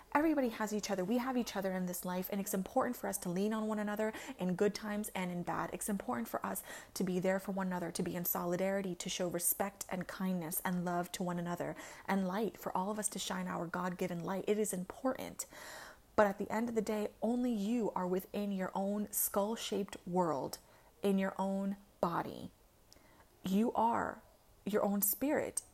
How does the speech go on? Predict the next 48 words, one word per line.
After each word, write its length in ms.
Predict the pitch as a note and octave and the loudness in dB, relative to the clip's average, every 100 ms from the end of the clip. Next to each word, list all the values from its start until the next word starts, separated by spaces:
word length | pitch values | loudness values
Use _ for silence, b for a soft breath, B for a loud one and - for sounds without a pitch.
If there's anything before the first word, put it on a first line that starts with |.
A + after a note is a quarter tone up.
| - | -2
in 160 | G3 F#3 | 4 4
your 160 | F#3+ | 4
own 180 | G3+ G#3+ | 2 0
body. 420 | A3 C4 D4+ - - B B B - | 2 0 0 -2 -8 B B B 2
And 240 | G#3+ G#3+ - | 4 2 2
we 160 | G3+ | 2
all 140 | G#3 G#3 | 2 0
come 280 | - A#3 | 2 2
from 180 | B3+ A3+ | 2 2
the 60 | G3+ | 2
same 220 | G3+ G3 | 0 -2
energetic 520 | F#3+ F#3+ F#3+ F#3 - | -2 -2 -2 -2 -2
source, 520 | - G3 C#4+ C#4+ D#4 - B B B | 2 4 4 2 0 -4 B B B
but 100 | - | 6
we 140 | G3+ G3+ | 6 6
have 180 | G#3 G3 | 0 0
all 220 | G3+ G#3+ | 2 2
been 400 | G#3 G3+ G3 G3 - | 2 2 2 0 -4
placed 480 | - G#3+ C4+ G3+ - | -2 0 2 0 -2
in 100 | G3 | -2
different 340 | F3 F3 F3+ F3 | 0 0 -2 0
bodies. 520 | E3+ E3+ - F3+ - | 0 0 -2 -4 2
And 120 | A3 A3+ | 2 2
only 240 | C#4+ D#4 | 0 2
you 280 | G#3+ A#3 C#4 | 0 2 2
know 500 | G3+ G3+ B3+ F#3 - B B | 0 0 0 -2 -4 B B
how 220 | - G3 | -4 0
you 180 | G#3 G#3+ | 0 0
see 200 | G#3 G3 | -2 -2
the 120 | F#3 | -2
world. 320 | E3+ E3 F3+ G3 | 0 0 -2 -2
Only 200 | A3 A#3 | 0 0
you 180 | G3+ | 2
know 240 | A3 G3+ A3 | 0 0 -2
what 180 | F3+ F#3 | -2 -2
it 80 | |
is 140 | F3+ F3+ | -2 -4
that 120 | - | -4
you 140 | F3 | -4
go 220 | F3 - F3+ | -2 -2 -2
through 180 | F#3 | -2
and 100 | F3 | -2
what 120 | E3+ F#3 | -2 -2
it 80 | |
is 140 | F3+ F3+ | -2 -2
that 100 | - | -4
you 160 | E3+ | -4
feel. 420 | F3 - C#4 D#3+ | -4 2 2 2